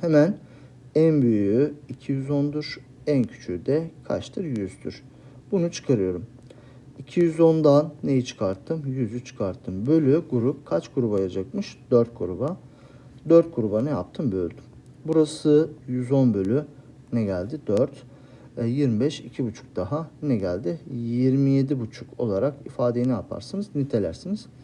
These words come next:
Ne dedik? Bir üst sayıya, bir üst tam sayıya yuvarlanır dedim. Yirmi yedi buçuğu yuvarlarsam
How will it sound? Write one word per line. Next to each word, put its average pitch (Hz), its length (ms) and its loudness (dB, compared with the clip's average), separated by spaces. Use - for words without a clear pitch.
Ne 202 120 6
dedik? 175 300 2
Bir 190 260 0
üst - 220 -4
sayıya, 131 440 6
bir 151 100 0
üst 147 200 -8
tam 139 220 0
sayıya 120 280 -2
yuvarlanır 117 680 4
dedim. 180 340 -4
Yirmi 143 400 2
yedi 131 200 0
buçuğu 101 260 -6
yuvarlarsam 113 800 0